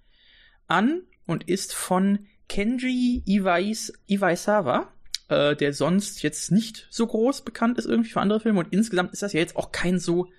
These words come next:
Hype-Titel gewesen auf dem diesjährigen Festival, muss man ja sagen. Also der ist ja schon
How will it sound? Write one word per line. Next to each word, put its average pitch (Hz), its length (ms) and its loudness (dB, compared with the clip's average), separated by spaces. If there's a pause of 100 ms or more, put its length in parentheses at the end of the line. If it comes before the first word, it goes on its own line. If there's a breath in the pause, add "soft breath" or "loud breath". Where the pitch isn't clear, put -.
(440 soft breath)
Hype-Titel 180 540 0
gewesen 120 600 0
auf - 220 -2
dem 123 160 -4
diesjährigen 127 500 -2
Festival, 127 400 -2
muss 127 160 -4
man 120 120 -2
ja 127 80 0
sagen. 131 160 -4
Also 139 100 0
der 127 80 2
ist - 80 -6
ja 147 100 0
schon 247 540 0